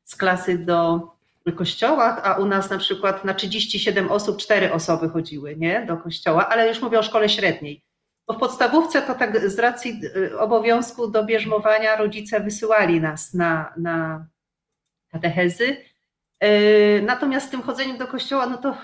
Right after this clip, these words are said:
było różnie. No jak byliśmy dziećmi, to tak się baliśmy i chodziliśmy do tego kościoła,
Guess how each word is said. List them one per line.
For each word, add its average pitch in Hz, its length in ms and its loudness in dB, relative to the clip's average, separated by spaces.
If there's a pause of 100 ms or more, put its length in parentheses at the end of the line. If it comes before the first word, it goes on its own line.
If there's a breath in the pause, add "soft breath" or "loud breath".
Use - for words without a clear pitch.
było 240 400 -4
różnie. 320 320 4
No 220 100 2
jak 214 180 2
byliśmy 226 320 -6
dziećmi, 240 340 -6
to 208 160 -2
tak 208 200 -6
się 214 120 -4
baliśmy 208 520 0
i 202 100 0
chodziliśmy 202 580 -4
do 214 100 2
tego 214 220 0
kościoła, 226 600 0